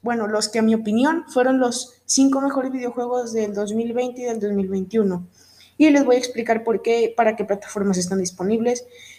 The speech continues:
y, y ese tipo de detalles. Bueno, empezando en el puesto número uno, tengo a The Last of Us Parte dos. Este juego solamente está disponible para la plataforma de PlayStation cuatro.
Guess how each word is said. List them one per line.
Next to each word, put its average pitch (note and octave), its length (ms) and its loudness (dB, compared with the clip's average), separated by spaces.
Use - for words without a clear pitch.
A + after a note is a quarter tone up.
y, G3 240 6
y A3 180 6
ese G#3 180 2
tipo A3 260 2
de G#3 180 6
detalles. F3+ 520 4
Bueno, G3+ 180 6
empezando C4 560 4
en B3 140 2
el A3 120 0
puesto A#3+ 280 -2
número C4+ 360 4
uno, B3 540 -4
tengo A3+ 360 2
a A3+ 100 4
The G#3 120 -2
Last G#3+ 280 -2
of A3+ 100 -6
Us A3+ 320 -2
Parte G#3 300 0
dos. F#3 300 -2
Este G3+ 180 -2
juego B3+ 240 0
solamente B3+ 440 -4
está B3 180 -4
disponible A3+ 420 -2
para A3 220 -2
la G#3+ 100 2
plataforma G#3+ 480 -8
de A3+ 60 -6
PlayStation G#3+ 640 -4
cuatro. F#3 420 0